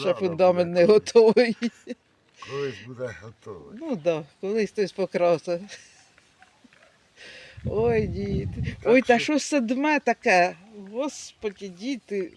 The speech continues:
Speaker 2: тобі нормально оце сидіть там?
Speaker 1: Нормально, в
Speaker 2: Та
Speaker 1: спину
Speaker 2: ні.
Speaker 1: пече воно.
Speaker 2: Та ні, я не так не, не гуляю.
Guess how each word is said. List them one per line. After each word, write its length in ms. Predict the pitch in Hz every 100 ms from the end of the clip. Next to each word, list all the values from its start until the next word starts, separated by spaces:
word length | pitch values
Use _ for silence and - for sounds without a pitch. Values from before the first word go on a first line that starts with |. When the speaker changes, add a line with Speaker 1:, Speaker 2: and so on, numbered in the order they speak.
| _
Speaker 2:
тобі 280 | 240 220 277
нормально 520 | 277 269 330 359 277
оце 200 | 254 240
сидіть 380 | - 214 220 220 -
там? 100 | - _ _ _ -
Speaker 1:
Нормально, 640 | 104 95 107 131 139 117 113
в 20 |
Speaker 2:
Та 60 | -
Speaker 1:
спину 420 | - - 262 254
Speaker 2:
ні. 160 | 262 214
Speaker 1:
пече 400 | 185 160 107 98
воно. 180 | 92 95 _ _ _ -
Speaker 2:
Та 180 | 190 233
ні, 300 | 247 233 226
я 140 | 233
не 140 | 233
так 240 | 220 226 220
не, 380 | 214 208 196 175 - 185
не 260 | 180 196 185
гуляю. 540 | 175 165 156 156 160